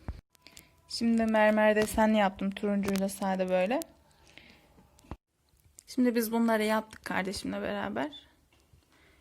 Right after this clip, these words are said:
Yüz yetmiş dereceye atacağız. Önceden ısıtılmış. Yedi sekiz dakikada pişiyormuş zaten. Kızarmadan alacağız bunları.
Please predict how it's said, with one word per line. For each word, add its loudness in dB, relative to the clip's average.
Yüz -2
yetmiş -2
dereceye 2
atacağız. -6
Önceden -4
ısıtılmış. -6
Yedi -2
sekiz -10
dakikada -6
pişiyormuş -8
zaten. -6
Kızarmadan -6
alacağız -6
bunları. -10